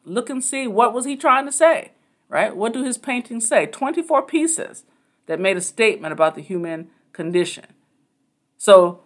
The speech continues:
we can, we're continuing. So now we're at nineteen fifty. He's thirty-nine years old. Because he had served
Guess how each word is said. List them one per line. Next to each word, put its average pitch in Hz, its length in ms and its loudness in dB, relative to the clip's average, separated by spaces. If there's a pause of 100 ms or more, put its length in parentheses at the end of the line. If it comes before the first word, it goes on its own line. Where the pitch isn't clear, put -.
(220)
we 180 140 -2
can, 196 220 -4
we're 202 120 2
continuing. 220 720 -2
So 165 160 -2
now 190 300 6
we're 214 80 6
at 214 220 0
nineteen 208 480 2
fifty. 269 460 -4
He's 214 220 -6
thirty-nine 233 760 0
years 160 200 -6
old. 120 340 -4 (540)
Because 202 360 6
he 240 140 0
had 247 200 2
served 311 760 6